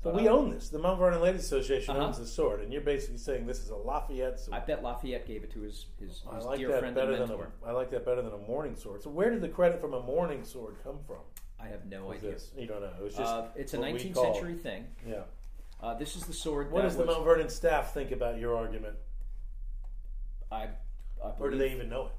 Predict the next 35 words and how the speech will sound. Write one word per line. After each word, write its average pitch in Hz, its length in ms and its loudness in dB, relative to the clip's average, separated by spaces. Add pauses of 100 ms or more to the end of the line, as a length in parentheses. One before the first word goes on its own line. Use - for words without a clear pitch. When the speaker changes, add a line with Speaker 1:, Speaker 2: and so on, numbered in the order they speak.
(100)
Speaker 1:
I 120 40 -4
mean, 123 140 -2
Speaker 2:
Oh, 185 100 6
Speaker 1:
they, 196 100 4
Speaker 2:
they - 40 2
do. - 80 0
Speaker 1:
they 170 100 4
know 175 160 8
Speaker 2:
Uh, 127 40 8
Speaker 1:
it 135 100 2
now, 151 160 8
Speaker 2:
Susan, 226 180 4
Speaker 1:
of - 100 -2
course. - 380 0
Yeah, 131 80 -2
Speaker 2:
well, 120 100 0
Speaker 1:
Susan 131 300 -4
Shullworth, 107 440 -4 (120)
Speaker 2:
Susan 180 400 -2
Speaker 1:
Carol. 127 260 2
Speaker 2:
has 117 100 0
gone 131 280 -2
through 127 160 -6
this 123 180 -4
book - 340 -2
and 110 500 -8
Speaker 1:
<clears throat> - 0 -
Mm-hmm. 123 640 -4 (380)
No, 160 120 4
I 147 100 6
know 156 120 2
she 147 200 -4
Speaker 2:
corrected 120 640 -2
Speaker 1:
yeah, - 60 -12
yeah, 110 140 -4